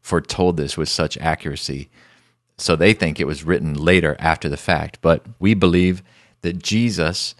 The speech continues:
knew these things and he foretold them by the Spirit of God, and he was able to prophesy these things with such accuracy. It's amazing. So now we're gonna get into Matthew twenty-four and look at it and look at what Jesus was talking about. But to understand what Jesus was talking about,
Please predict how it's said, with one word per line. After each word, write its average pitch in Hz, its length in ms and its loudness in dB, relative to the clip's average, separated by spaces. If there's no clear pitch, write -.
knew 107 360 6
these 85 280 2
things 76 320 -2
and 80 120 -2
he 90 120 0
foretold 104 540 2
them 82 140 0
by 80 160 2
the 80 100 0
Spirit 85 320 0
of 76 140 -6
God, 78 400 0
and 78 120 -8
he 85 100 -2
was 76 160 -4
able 82 160 0
to 73 80 -2
prophesy 80 800 -2
these 82 300 -4
things 78 220 -2
with 76 100 -8
such - 280 -2
accuracy. 73 600 -4
It's - 140 -4
amazing. 80 420 -4
So - 160 0
now 113 160 8
we're 117 80 2
gonna 98 160 2
get 90 160 2
into 101 460 2
Matthew 80 360 -2
twenty-four 78 720 -6
and 80 200 -2
look 107 200 2
at 80 160 0
it 76 160 -4
and 80 180 -4
look 98 160 0
at 90 80 -2
what 80 200 -2
Jesus 101 420 -2
was 98 140 -4
talking 82 400 -4
about. 71 300 -8
But 85 120 -4
to - 180 -4
understand 107 440 2
what 87 120 2
Jesus 92 440 -4
was 80 120 -8
talking 123 460 2
about, 82 320 0